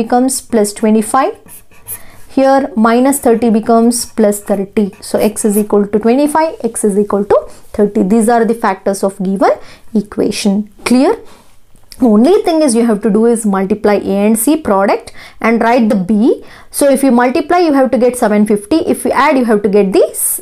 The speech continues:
sum. Okay. So, but if it is the largest number, you have to find the factor like this. So di-, keep on dividing. So check here, five fives are twenty-five, six fives are thirty. If you add, you got fifty-five. This is how you have to find this. Okay. So this is about question number two.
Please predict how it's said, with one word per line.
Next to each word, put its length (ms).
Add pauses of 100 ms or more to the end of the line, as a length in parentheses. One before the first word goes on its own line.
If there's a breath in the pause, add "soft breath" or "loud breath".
sum. 520 (100)
Okay. 240 (340 loud breath)
So, 200
but 180
if 160
it 140
is 100
the 80
largest 540
number, 400
you 180
have 220
to 80
find 260
the 60
factor 420
like 320
this. 220 (100)
So 220
di-, 160 (100)
keep 240
on 140
dividing. 600 (360 loud breath)
So 160
check 320
here, 200 (160)
five 160
fives 220
are 60
twenty-five, 500
six 260
fives 280
are 80
thirty. 260
If 100
you 120
add, 140
you 20
got 260
fifty-five. 420
This 140
is 140
how 280 (300 loud breath)
you 140
have 240
to 80 (100)
find 300
this. 280
Okay. 240 (280 loud breath)
So 120
this 200
is 100
about 380
question 240
number 240
two. 220